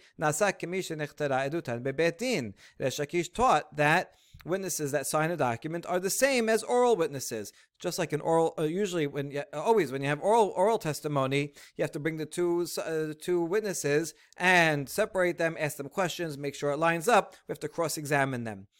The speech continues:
When you have, uh, edim and ashtad, you can't actually do that because they're not around. They could have been, uh, in a, they could be in a foreign country. They could be dead. But as Lakish says, uh,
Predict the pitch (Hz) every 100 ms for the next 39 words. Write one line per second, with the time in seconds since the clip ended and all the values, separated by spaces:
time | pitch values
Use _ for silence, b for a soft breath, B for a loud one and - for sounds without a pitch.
0 | B B - 139 143 160 160 156 156 156
1 | 156 156 160 196 180 156 - 240 170 139
2 | 175 165 151 139 139 233 165 143 139 147
3 | 139 135 147 151 151 165 233 160 120 110
4 | b _ 135 131 151 147 143 147 147 143
5 | 135 139 139 139 135 123 143 143 131 -
6 | 139 143 143 139 170 143 170 156 165 226
7 | 226 117 - B B B - 147 151 160
8 | 202 175 247 226 214 - b - 180